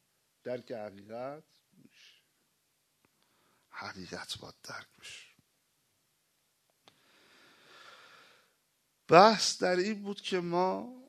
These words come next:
این کار رو انجام بدیم تا ان شاء الله این مطلب برای ما اتفاق بیفته.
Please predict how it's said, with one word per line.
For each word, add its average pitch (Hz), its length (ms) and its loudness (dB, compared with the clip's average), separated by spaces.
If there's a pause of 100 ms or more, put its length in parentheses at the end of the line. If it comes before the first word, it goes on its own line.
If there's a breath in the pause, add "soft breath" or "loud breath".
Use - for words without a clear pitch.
(400)
این 175 180 -10
کار 190 240 0
رو 190 60 0
انجام 180 540 -4
بدیم 196 380 -8
تا 202 480 -4
ان 170 260 -2
شاء 160 680 0
الله 151 840 -2
این 208 240 -2
مطلب 139 500 -6
برای 117 200 -6
ما 110 160 -14
اتفاق 101 520 -18
بیفته. - 420 -20